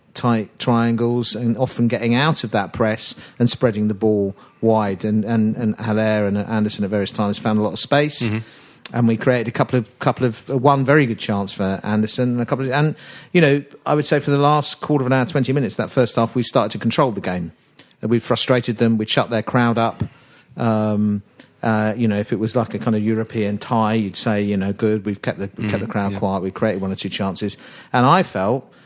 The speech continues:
Speaker 1: it was, you know, set up for us to go on and, and at least get, get something out of the game, if not win it. Um, but that injury to Fabianski led to a catastrophic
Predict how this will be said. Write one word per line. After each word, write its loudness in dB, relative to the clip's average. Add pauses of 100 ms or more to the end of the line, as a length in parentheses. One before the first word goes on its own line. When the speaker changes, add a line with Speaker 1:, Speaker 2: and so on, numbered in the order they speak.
(200)
Speaker 1:
it -4
was, -2
you -6
know, 0
set -2
up 0
for -4
us -4
to -6
go 2
on 0
and, 2
and 0
at -2
least 0
get, -8
get -4
something 0
out -4
of -6
the -6
game, 0
if -4
not 0
win 0
it. -10 (640)
Um, 0
but -2
that 0
injury 0
to 0
Fabianski -2
led 0
to -2 (400)
a -4
catastrophic -4